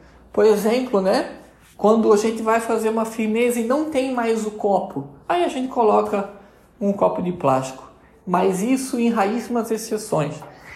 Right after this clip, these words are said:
Gente, eu no meu terreiro, em nove anos que vai fazer em agosto, eu nunca usei plástico.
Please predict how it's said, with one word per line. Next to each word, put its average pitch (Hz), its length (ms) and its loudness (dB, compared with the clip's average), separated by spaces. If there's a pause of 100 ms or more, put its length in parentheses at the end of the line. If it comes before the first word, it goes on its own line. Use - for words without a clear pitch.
(160)
Gente, 214 400 2
eu 302 160 4
no 294 80 -2
meu 240 180 4
terreiro, 185 520 2
em 208 280 -2
nove 226 760 2
anos 226 360 4
que - 140 -8
vai 185 160 0
fazer 180 340 -2
em 180 120 -2
agosto, 190 440 4
eu 220 140 6
nunca 311 220 0
usei 247 180 0
plástico. 180 460 -4